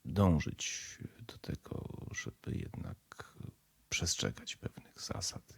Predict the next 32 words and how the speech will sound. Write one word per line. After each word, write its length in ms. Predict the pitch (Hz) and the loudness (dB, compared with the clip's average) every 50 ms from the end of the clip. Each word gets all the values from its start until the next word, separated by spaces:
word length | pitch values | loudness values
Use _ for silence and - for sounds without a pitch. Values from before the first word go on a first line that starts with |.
| - | -8
I 180 | - - 95 - - - _ - - - - - - - - - - - - _ - - - - | -4 -2 -2 -4 -6 -10 _ -20 -20 -20 -20 -20 -20 -20 -20 -20 -20 -20 -20 _ -8 -6 -4 0
nie 160 | - 71 90 92 | 4 6 8 8
jestem 320 | 90 85 - - - 82 | 8 6 4 2 2 2
osobą, 680 | - - - - - - - - - - - - - - | 0 0 -2 -2 0 0 0 0 2 2 0 0 -2 -2
proszę 300 | - - 87 - - 71 - | -2 -2 -2 0 -2 -2 -2
mnie 100 | 82 - | -2 -4
tak 260 | - - 90 - - | -2 -6 -8 -4 -2
nie 80 | - - | -2 -2
odbierać, 460 | - - - - 90 87 87 - - | -2 0 0 2 2 2 2 0 0
nie 60 | 82 | -2
jestem 280 | 82 - - - 73 80 | -2 0 -2 -2 -2 -2
osobą 260 | 87 - - - 76 | 0 -2 -2 0 0
jakąś 340 | 80 - 98 78 80 - - | -2 0 0 -2 -2 -2 -2
wysoce 540 | - - 90 - - 71 - - 65 62 | -6 -6 -4 -4 -4 -4 -4 -4 -2 -2
etyczną, 400 | - - - 76 - - - 87 | -2 0 0 -2 -2 2 2 4
moralną. 600 | 82 80 76 76 - - - - - - - - - | 4 4 2 2 2 0 0 0 0 0 0 0 0
Mam 140 | - - - - | 0 0 0 -2
naprawdę 420 | - - - - - - - 82 | -2 -2 -2 -2 -2 -2 -2 -4
sporo 400 | - - - - 73 69 69 - - - - - - - - - - - - - - - | -4 -2 0 0 0 0 -2 -4 -6 -14 -20 -20 -18 -18 -18 -18 -20 -20 -20 -20 -4 0
mojej 460 | - 85 82 - - - - - 87 90 - - | 2 4 4 4 2 0 0 0 0 -2 -2 -4
historii 440 | - - 85 - - 87 85 95 98 | -4 -4 -4 4 6 6 8 8 8
w 80 | - | 10
moim 260 | 92 90 90 87 87 | 10 10 12 12 10
życiu. 360 | 85 - 95 - - - 85 - - - - - - - - - - | 8 4 2 0 0 0 -2 -2 -2 -10 -16 -16 -16 -16 -18 -18 -14
Sporo 380 | - - - - 101 95 92 87 | -14 -10 4 6 6 8 8 6
różnych 480 | 87 87 85 - 90 87 85 - - 82 | 6 4 4 6 6 6 4 4 4 2
rzeczy 320 | 85 90 92 85 - - 87 | 4 4 4 2 4 2 2
zrobiłem, 680 | - - 80 82 90 85 82 82 82 85 87 85 90 | 2 2 0 2 2 2 2 4 4 4 2 2 -2
których 320 | - - - - - 98 | -4 -6 -6 -6 -4 -4
bym 240 | 95 90 82 85 85 | -2 0 0 2 4
nie 160 | 85 85 82 | 4 2 2
chciał 460 | - - - - - - 80 - 90 | 0 -2 -4 -2 0 0 0 -2 -6